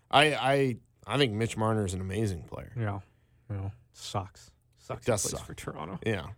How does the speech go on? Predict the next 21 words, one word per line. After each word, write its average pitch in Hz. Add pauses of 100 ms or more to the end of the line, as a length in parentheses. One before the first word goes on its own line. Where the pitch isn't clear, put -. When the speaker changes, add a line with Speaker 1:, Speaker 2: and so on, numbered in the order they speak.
(280)
Speaker 2:
<laughs> 240 (560)
Uh, 220
any 285
other 269
Canucks-related 220
stuff 233
that 214
you 202
wanted 202
to 208
get 202
into 220 (280)
before 147
I -
get 147
into, 143
uh, 127
some 127
of 120
the 113
other 113